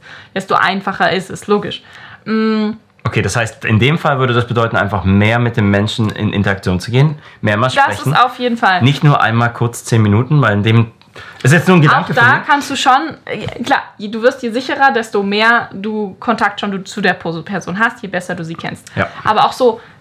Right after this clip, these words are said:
Speaker 1: oft auch schon, wie die Person auftreten vom Aussehen.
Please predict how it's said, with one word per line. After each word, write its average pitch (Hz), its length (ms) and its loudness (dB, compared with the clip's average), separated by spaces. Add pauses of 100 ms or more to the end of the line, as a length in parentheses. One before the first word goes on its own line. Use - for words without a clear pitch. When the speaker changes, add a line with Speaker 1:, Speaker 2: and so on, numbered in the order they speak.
Speaker 1:
oft 262 320 0
auch 196 100 -2
schon, 214 320 -6
wie 208 100 -6
die 214 100 -10
Person 180 440 -6
auftreten 208 640 -2
vom 180 360 -6
Aussehen. - 500 -2